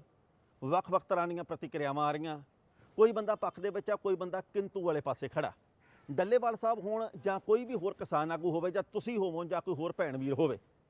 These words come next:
ਜੇਕਰ ਉਹ ਭੁੱਖ ਕੱਟੇ ਲੋਕਾਈ ਵਾਸਤੇ, ਸਮਾਜ ਵਾਸਤੇ, ਕਿਸੇ ਇੱਕ ਜਾਂ ਵਿਸ਼ੇਸ਼ ਖੇਤਰ ਦੇ ਵਾਸਤੇ, ਤਾਂ ਅਸੀਂ ਉਹਦਾ ਧੰਨਵਾਦ ਕਰਾਂਗੇ। ਅਸੀਂ ਤਾਂ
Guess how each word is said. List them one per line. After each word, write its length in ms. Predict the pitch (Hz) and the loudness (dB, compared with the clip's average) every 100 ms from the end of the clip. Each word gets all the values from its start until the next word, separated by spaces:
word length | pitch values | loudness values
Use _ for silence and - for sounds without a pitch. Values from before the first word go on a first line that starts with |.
| _ _ _ - - | _ _ _ -20 -4
ਜੇਕਰ 320 | 127 247 247 | 2 4 4
ਉਹ 180 | 240 254 - | 2 2 2
ਭੁੱਖ 160 | 190 - | -2 2
ਕੱਟੇ 420 | 208 - 202 202 - _ - | 0 2 0 0 -4 _ -2
ਲੋਕਾਈ 520 | 175 208 - 165 185 | 4 6 8 6 8
ਵਾਸਤੇ, 560 | 190 175 - 185 180 190 _ - - | 6 4 2 0 0 -4 _ -20 -12
ਸਮਾਜ 440 | - 180 165 180 | -2 2 4 4
ਵਾਸਤੇ, 540 | 180 175 - 185 170 156 _ _ | 2 0 0 -2 -2 -6 _ _
ਕਿਸੇ 280 | 214 220 214 - | -4 0 0 2
ਇੱਕ 240 | 185 - | -2 0
ਜਾਂ 180 | 185 190 | -2 -2
ਵਿਸ਼ੇਸ਼ 360 | 170 - 220 - | -2 0 0 0
ਖੇਤਰ 280 | 190 - | -2 -2
ਦੇ 80 | 165 | 0
ਵਾਸਤੇ, 440 | 165 156 - 160 117 - - - | 2 2 2 -2 -2 -10 -14 -2
ਤਾਂ 100 | 220 - | 0 0
ਅਸੀਂ 140 | - 220 | 0 2
ਉਹਦਾ 120 | 220 | 2
ਧੰਨਵਾਦ 340 | 220 180 135 165 | 0 -2 -2 -2
ਕਰਾਂਗੇ। 400 | - 170 185 240 | -2 -4 -2 -4
ਅਸੀਂ 180 | - - | -4 0
ਤਾਂ 100 | 214 | 2